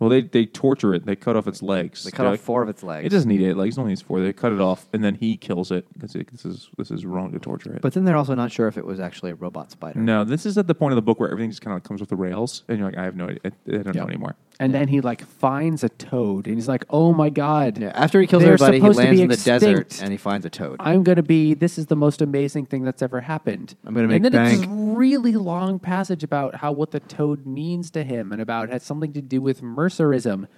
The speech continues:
Speaker 3: And then he brings it home to his wife, and his wife is like, "No, it's fake."
Speaker 2: Here's the control panel.
Speaker 3: Yeah, it's right there.
Speaker 2: Drew on its dick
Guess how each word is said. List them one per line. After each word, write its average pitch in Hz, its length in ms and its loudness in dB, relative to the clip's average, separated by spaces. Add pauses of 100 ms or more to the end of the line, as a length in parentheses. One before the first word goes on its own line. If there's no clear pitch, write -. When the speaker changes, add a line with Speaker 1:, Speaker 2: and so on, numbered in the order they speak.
(200)
Speaker 3:
And 131 160 -6
then 127 80 -4
he 135 100 -2
brings 147 260 -4
it 160 80 -2
home 156 180 -4
to 139 100 -2
his 127 100 -2
wife, 139 280 -2
and 135 80 -6
his 120 80 -8
wife 135 180 -4
is 123 120 -6
like, 120 240 -6 (280)
"No, 139 120 -2
it's - 100 -8
fake." - 320 -8 (120)
Speaker 2:
Here's 127 200 -4
the 127 80 -4
control 113 300 -2
panel. 90 220 -6
Speaker 3:
Yeah, 117 260 0
it's - 140 -20
right 120 120 -4
there. 113 240 -4 (420)
Speaker 2:
Drew 113 180 -6
on 104 120 -2
its - 260 -12
dick - 300 -10